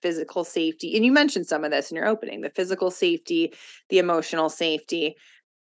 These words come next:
And I'm not to the point where, like, "Oh, people shouldn't have casual sex."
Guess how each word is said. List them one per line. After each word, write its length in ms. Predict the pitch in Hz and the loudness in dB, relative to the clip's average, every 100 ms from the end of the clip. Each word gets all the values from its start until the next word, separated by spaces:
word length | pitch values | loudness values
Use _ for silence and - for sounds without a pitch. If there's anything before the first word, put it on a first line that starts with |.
| - | 0
And 100 | 311 | 2
I'm 200 | 381 453 | 2 2
not 140 | 440 - | 0 0
to 80 | 220 | -2
the 80 | |
point 420 | 190 - 185 180 - | -2 -2 -2 -2 0
where, 600 | 165 156 151 151 147 - _ _ _ _ _ | 4 4 4 2 0 -6 _ _ _ _ _
like, 180 | 170 151 190 | 0 2 2
"Oh, 160 | 185 | 2
people 260 | 175 185 160 | 0 -6 -6
shouldn't 240 | - 170 - | -6 -6 -6
have 140 | 139 | -4
casual 360 | 160 151 110 185 | -2 -2 -2 -4
sex." 360 | - - - | 0 0 -2